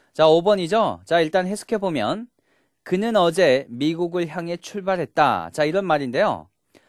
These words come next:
뭐뭐를 향해 출발하다 이렇게 하려면 start to가 아니고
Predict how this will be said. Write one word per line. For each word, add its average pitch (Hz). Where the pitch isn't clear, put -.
뭐뭐를 185
향해 220
출발하다 190
이렇게 170
하려면 147
start 180
to가 226
아니고 151